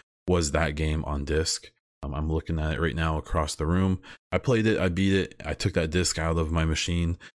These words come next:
and have never put that disc back into another machine since. <laughs> So, um, I am completely down for an all-digital system,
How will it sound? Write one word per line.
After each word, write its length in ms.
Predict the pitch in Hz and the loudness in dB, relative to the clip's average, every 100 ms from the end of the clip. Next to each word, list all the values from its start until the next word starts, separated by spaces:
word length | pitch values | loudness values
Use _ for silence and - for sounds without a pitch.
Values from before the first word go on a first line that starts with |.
| _ 82 | _ -2
and 80 | |
have 160 | 85 78 | -2 0
never 280 | 82 82 82 | 0 2 0
put 220 | - - | -2 -4
that 160 | 85 73 | -2 -2
disc 300 | 78 - - | -2 -2 -2
back 220 | 76 69 | -2 -2
into 260 | 76 - | -4 -4
another 240 | 73 73 73 | -2 -2 -2
machine 500 | 73 - 80 73 71 | -4 -2 -2 -4 -2
since. 480 | - - - - - - | -4 -4 -4 -4 -2 -4
<laughs> 60 | 123 123 - - - - - - | -2 -6 -6 -16 -14 -12 -14 -6
So, 720 | - - 98 92 90 85 82 - | -2 2 2 4 4 4 2 2
um, 580 | 82 80 78 76 78 - - | 2 2 0 -2 -6 -12 -4
I 320 | - 131 82 | 0 2 2
am 460 | 78 92 87 80 73 | 2 0 0 -2 -4
completely 540 | - 82 101 80 73 | -4 -2 0 0 0
down 420 | 78 90 80 73 | 0 0 0 -2
for 320 | 71 80 76 | -4 -2 0
an 80 | 73 | 0
all-digital 600 | 76 76 73 76 76 73 | 0 -2 -2 -4 -2 -2
system, 520 | - - - 73 71 | -2 -6 -6 -6 -8